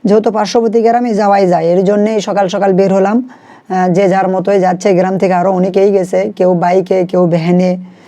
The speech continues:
বা অন্য কোনোভাবে, যে যেভাবে পারছে যাচ্ছে আর কি। তাই তাদের সাথে তাল মিলিয়ে আমিও গেলাম সকাল সকাল সেই ওরস মোবারক খাইতে।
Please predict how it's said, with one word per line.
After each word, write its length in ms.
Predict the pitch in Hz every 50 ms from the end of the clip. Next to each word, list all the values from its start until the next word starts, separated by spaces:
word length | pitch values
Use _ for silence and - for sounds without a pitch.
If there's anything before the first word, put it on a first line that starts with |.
| - _ -
বা 140 | 180 170 175 175
অন্য 200 | 180 185 185 185 185
কোনোভাবে, 540 | 185 185 185 185 185 180 175 180 170 170 180 185 190
যে 200 | 180 220 226 214
যেভাবে 340 | 233 240 240 247 240 254 240
পারছে 420 | 202 226 214 190 180 233 233 285 - - 220 208
যাচ্ছে 380 | 175 196 190 185 185 - 226 196
আর 120 | 185 - -
কি। 180 | 220 254 - - - - - - _ -
তাই 140 | 220 214
তাদের 280 | 185 208 196 190 214 214
সাথে 300 | 175 - 208 190 180 208
তাল 220 | 190 180 208 208 202 196
মিলিয়ে 340 | 190 196 196 196 196 196
আমিও 320 | 190 185 190 190 190 196 196 185
গেলাম 300 | 165 185 185 185 180 180
সকাল 300 | 180 185 180 - 180 170
সকাল 320 | 165 180 170 180 185 196 - - - - _ -
সেই 240 | - 196 180 175
ওরস 420 | - - 180 180 180 180 185 - -
মোবারক 360 | 175 175 170 175 170 165 143 -
খাইতে। 320 | - - 170 147 147 151